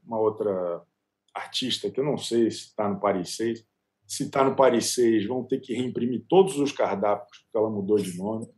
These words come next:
Tá me entendendo? A Aline Riscado agora é a Aline Campos, vocês estão sabendo, né? Ela, ela mudou de nome, ela é a artista anteriormente conhecida como Aline Riscado,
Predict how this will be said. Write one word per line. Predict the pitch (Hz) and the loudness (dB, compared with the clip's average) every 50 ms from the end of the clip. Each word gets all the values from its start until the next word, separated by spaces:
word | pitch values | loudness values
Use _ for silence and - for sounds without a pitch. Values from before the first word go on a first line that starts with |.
| _ _ _ _ _ _ _ - - - - - - - - - - - | _ _ _ _ _ _ _ -16 -16 -14 -10 -12 -12 -10 -10 -12 -12 -10
Tá | - | -8
me | - - - | -8 -8 -8
entendendo? | - - 85 87 98 107 110 - _ _ _ _ _ _ _ _ _ - | -8 -10 -10 -8 -8 -10 -10 -12 _ _ _ _ _ _ _ _ _ 0
A | 131 147 | 4 6
Aline | 117 117 127 147 160 165 156 127 | 6 6 8 8 8 8 6 6
Riscado | 117 113 104 - - - 123 120 123 117 | 4 2 0 0 -4 -2 0 0 2 2
agora | 113 104 110 120 123 127 | 2 2 2 2 2 4
é | 123 | 4
a | 117 | 4
Aline | 113 117 127 139 139 135 | 2 2 0 -2 -4 -4
Campos, | - _ - 131 131 120 110 - - _ _ - - - - _ _ | -6 _ -2 -2 0 0 -4 -6 -10 _ _ -20 -20 -20 -20 _ _
vocês | - - - 98 92 | -20 -18 -16 -14 -14
estão | - - 120 | -10 -10 -10
sabendo, | 110 - 147 123 98 92 87 80 78 85 | -2 0 0 0 0 -2 -4 -4 -10 -12
né? | 95 104 117 _ _ _ _ _ _ _ _ _ _ _ _ _ _ _ _ _ _ | -14 -14 -14 _ _ _ _ _ _ _ _ _ _ _ _ _ _ _ _ _ _
Ela, | - 85 - | -12 -10 -6
ela | 78 92 107 135 | -4 -2 -2 -2
mudou | 160 160 - - 98 92 92 | -2 -4 -4 0 2 0 0
de | 90 - 85 | 0 -2 -10
nome, | 80 82 92 107 117 113 - - | -14 -10 -8 -6 -6 -6 -8 -10
ela | 90 92 92 | -10 -6 -4
é | 101 110 | -2 0
a | 110 107 | 0 0
artista | 92 85 - - - - 196 185 - - 135 131 | 0 -2 -6 -8 -4 0 0 0 2 6 6 6
anteriormente | 156 180 175 180 160 135 110 104 110 117 120 117 - - | 8 8 8 6 8 6 6 2 2 -2 -2 -4 -4 -6
conhecida | 117 104 95 - - 107 101 | -6 -6 -6 -6 -2 -2 -2
como | 85 98 95 95 92 | -2 -2 -8 -8 -6
Aline | 90 92 95 90 87 | -6 -6 -8 -8 -10
Riscado, | 87 85 - - - 98 104 120 135 - | -12 -14 -16 -14 -10 -8 -8 -8 -8 -12